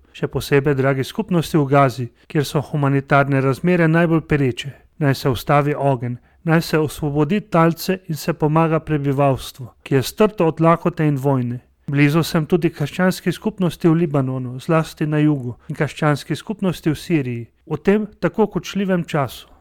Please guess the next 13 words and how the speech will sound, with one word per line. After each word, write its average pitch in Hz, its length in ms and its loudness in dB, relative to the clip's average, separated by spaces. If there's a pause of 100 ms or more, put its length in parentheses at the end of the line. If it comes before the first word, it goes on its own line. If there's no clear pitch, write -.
(200)
Naj 131 160 0
se - 160 -4
odpro 143 300 0
vrata 143 360 0
dialoga 139 500 2
in 143 120 0
miru 147 280 2
vsej 156 320 0
regiji, 135 380 0
ki - 200 -6
jo 139 100 4
trgajo 165 420 2
spori. 127 480 0